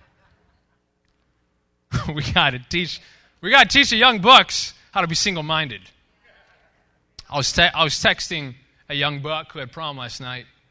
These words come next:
and I was speaking all kinds of things through text of how to be single-minded. I'm like, "Your body's God's. You honor his temple." I did. <laughs> I was like, "And your date, that's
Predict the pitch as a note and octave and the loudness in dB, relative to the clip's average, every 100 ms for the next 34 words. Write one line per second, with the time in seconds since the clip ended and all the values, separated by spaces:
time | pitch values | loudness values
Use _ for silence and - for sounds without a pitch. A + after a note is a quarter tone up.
0 | _ _ _ _ _ _ _ _ _ B2+ | _ _ _ _ _ _ _ _ _ -12
1 | C3 B2+ - - - D3+ C#3+ D3+ D3+ D#3+ | -12 -10 -10 -10 -12 -14 -16 -12 -12 -10
2 | D#3 C3+ B2 C#3 B2 - B2 D#3 C3 - | -10 -10 -14 -16 -14 -14 -10 -8 -8 -8
3 | - - _ _ A#2+ C3+ C3 B2+ - C#3+ | -10 -10 _ _ -8 -8 -6 -8 -6 -8
4 | B2+ C3 C3 A#2 A2 - _ _ _ _ | -10 -10 -12 -14 -20 -20 _ _ _ _
5 | _ _ - _ _ _ _ _ _ _ | _ _ -20 _ _ _ _ _ _ _
6 | _ _ _ _ _ _ _ C3+ C3+ C3 | _ _ _ _ _ _ _ -12 -10 -8
7 | A#2+ A#2 B2 B2 G#2+ - A2+ G#2+ G#2 - | -4 -2 -2 -4 -8 -12 -14 -14 -16 -14
8 | - - _ _ _ _ _ _ - C3 | -16 -18 _ _ _ _ _ _ -8 -6
9 | C3+ A#2+ A#2+ G2+ G#2 - G#2+ G2 G2+ G2 | -4 -4 -4 -6 -10 -10 -10 -10 -12 -14
10 | - - _ _ _ _ _ _ - A#2+ | -18 -20 _ _ _ _ _ _ -4 -2
11 | B2+ B2+ C#3 - F#3 - - C3 C#3 D3 | 0 -2 -2 -4 -6 -10 -12 -8 -4 -4
12 | C3+ B2+ C3 C#3 C3+ C#3 D3 F3 F#3+ _ | -4 -4 -6 -6 -2 0 0 -4 -10 _
13 | _ _ _ _ _ _ _ _ _ _ | _ _ _ _ _ _ _ _ _ _
14 | _ _ _ B2+ C3 - - | _ _ _ -14 -12 -10 -12